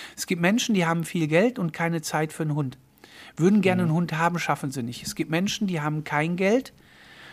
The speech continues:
Speaker 1: und, äh, äh, hätten die Zeit und können sich einen Hund aber nicht leisten. Warum gehen die beiden nicht eine Symbiose ein? Der eine unterstützt den anderen und so kann man einen Hund haben.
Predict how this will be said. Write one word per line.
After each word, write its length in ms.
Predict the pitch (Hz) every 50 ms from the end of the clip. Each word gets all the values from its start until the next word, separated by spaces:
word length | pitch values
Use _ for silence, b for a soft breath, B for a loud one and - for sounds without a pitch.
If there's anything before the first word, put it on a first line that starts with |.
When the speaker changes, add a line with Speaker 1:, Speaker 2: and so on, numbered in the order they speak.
| B B B B
Speaker 1:
und, 580 | - 165 170 170 165 165 165 160 - - - -
äh, 380 | 165 160 160 160 160 160 156 156
äh, 400 | - 160 156 156 147 147 147 147
hätten 260 | 156 170 - 180 156
die 160 | 160 156 151
Zeit 640 | - - - 151 143 156 185 247 269 - - - - -
und 260 | 170 170 165 156 -
können 200 | - 180 175 180
sich 160 | 180 160 -
einen 120 | 165 160
Hund 160 | 160 175 170 147
aber 160 | 156 147 147
nicht 160 | 147 143 -
leisten. 340 | 147 151 170 165 - 151 139
Warum 200 | 135 156 165 156
gehen 200 | 170 175 170 160
die 140 | 165 180 185
beiden 380 | 165 175 160 170 180 180 175
nicht 180 | 170 165 160 180
eine 80 | 165
Symbiose 560 | 151 156 156 147 143 151 151 165 160 147 135 -
ein? 220 | 127 120 120 120 B B B B B B B B
Der 160 | - 139 135 147
eine 220 | 151 165 180 175
unterstützt 520 | 160 160 151 156 151 - - 160 - -
den 120 | 175 160 -
anderen 300 | - 160 165 170 165 160
und 120 | 156 143
so 140 | 147 156 156
kann 220 | 156 - 165 160
man 120 | 160 156 156
einen 100 | 151 143
Hund 200 | 160 160 151 -
haben. 300 | 139 120 123 127 123